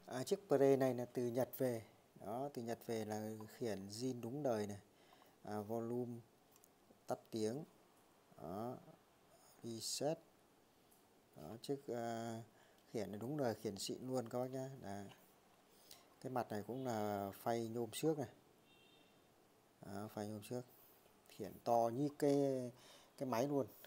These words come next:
khiếp. <laughs> Khiển, khiển to gần ngang với cái máy. Đó. Gold Moon, made, à, Swiss Magic. Đó. Còn rất là đẹp, rất mới. Đây.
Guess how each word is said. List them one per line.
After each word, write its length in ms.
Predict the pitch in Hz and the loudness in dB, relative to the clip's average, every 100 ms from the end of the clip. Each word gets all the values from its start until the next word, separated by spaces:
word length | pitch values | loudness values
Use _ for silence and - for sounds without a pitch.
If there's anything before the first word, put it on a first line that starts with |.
| - | -6
khiếp. 120 | 151 - - - | -4 -4 -8 -6
<laughs> 80 | - - - - - - - - | -6 -8 -20 -18 -16 -16 -16 -18
Khiển, 260 | - 113 - - | -10 -8 -6 -8
khiển 140 | 98 - - | -8 -6 -2
to 380 | 117 113 110 107 107 107 | 0 2 0 -2 -4 -6
gần 380 | 113 123 117 120 | -2 0 0 2
ngang 200 | 131 120 | 4 2
với 80 | 123 | 2
cái 80 | 120 | 2
máy. 260 | 110 120 143 - - - - - - | 4 2 0 -14 -20 -20 -20 -20 -14
Đó. 180 | 85 101 92 - - - - - - - - - - | -10 -8 -10 -18 -20 -20 -20 -20 -20 -20 -20 -18 -2
Gold 180 | 113 107 | -2 0
Moon, 180 | 117 107 - - - - - - | 0 -2 -8 -20 -20 -20 -20 -8
made, 200 | 120 131 - - - 113 90 | -2 -2 -4 -14 -10 -8 -6
à, 220 | 113 107 | -2 0
Swiss 320 | 101 117 117 156 - 156 - 190 143 | 0 0 2 2 -2 -18 -18 -16 -8
Magic. 420 | 120 120 113 120 107 - - - - - - - - - - - | 0 2 4 2 0 -12 -20 -20 -20 -20 -20 -20 -20 -20 -20 -14
Đó. 200 | 92 98 - - - - - - | -12 -12 -16 -20 -20 -20 -20 -8
Còn 140 | 104 | -4
rất 180 | 104 135 | -4 -4
là 80 | 113 | -2
đẹp, 180 | 98 98 | -2 -2
rất 180 | - - | -4 -2
mới. 240 | 107 110 135 - - - - - - - - | 0 0 -2 -10 -20 -20 -20 -20 -20 -10 -10
Đây. 140 | - | -8